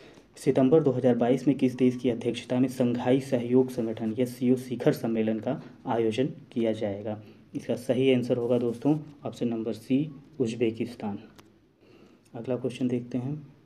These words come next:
अंतर्राष्ट्रीय शतरंज महासंघ एफ़आईडीई का फिर से अध्यक्ष किसे चुना गया है? इसका सही आंसर होगा दोस्तों ऑप्शन नंबर ए, आरकेडी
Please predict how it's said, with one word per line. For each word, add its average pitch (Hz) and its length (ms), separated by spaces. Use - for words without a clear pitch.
अंतर्राष्ट्रीय 127 600
शतरंज 135 480
महासंघ 120 540
एफ़आईडीई 123 880
का 131 180
फिर 120 280
से 143 240
अध्यक्ष 131 440
किसे 143 320
चुना 113 300
गया 107 280
है? 120 300
इसका - 220
सही 127 420
आंसर 120 280
होगा 117 220
दोस्तों 117 380
ऑप्शन 117 260
नंबर 113 340
ए, 139 280
आरकेडी 117 600